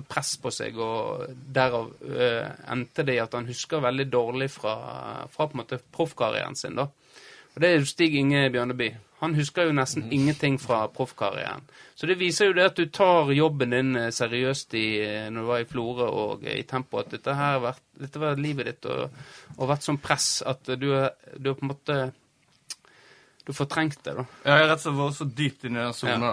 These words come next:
Speaker 2: der, selv om jeg av og til ikke nødvendigvis har følt det da. Men,
Speaker 1: Nei.
Speaker 2: eh, det er sant, altså, når dere inviterte
Speaker 1: Ja.
Speaker 2: meg til podden, så var jeg veldig bekymret for hva jeg skulle komme og bidra med her, siden,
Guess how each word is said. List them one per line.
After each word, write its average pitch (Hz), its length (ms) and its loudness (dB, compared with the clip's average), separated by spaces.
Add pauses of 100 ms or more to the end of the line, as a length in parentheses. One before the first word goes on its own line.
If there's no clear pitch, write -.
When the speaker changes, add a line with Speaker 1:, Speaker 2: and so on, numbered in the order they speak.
(200)
Speaker 2:
der, 110 100 -14
selv 127 240 0
om 123 60 0
jeg 117 100 2
av 117 60 4
og 113 80 -6
til 110 140 -10
ikke 120 300 -4
nødvendigvis 131 340 0
har 123 80 -4
følt 104 560 -6
det 98 140 -2
da. 101 80 -6 (120)
Men, 135 200 2
Speaker 1:
Nei. 131 380 4
Speaker 2:
eh, - 80 -8
det 180 160 6
er 156 80 8
sant, 165 240 -2 (100)
altså, 123 200 -8
når 151 200 -2
dere 151 120 -2
inviterte 143 260 2
Speaker 1:
Ja. - 20 -2
Speaker 2:
meg 117 120 0
til 127 80 -12
podden, 139 220 4
så - 140 -12
var 147 80 4
jeg 147 140 4
veldig 139 160 2
bekymret 139 480 0
for 120 180 2 (340)
hva 147 120 6
jeg 143 80 4
skulle 123 180 -4
komme 135 180 2
og 143 100 0
bidra 127 420 2
med 113 80 0
her, 123 180 4
siden, 117 380 0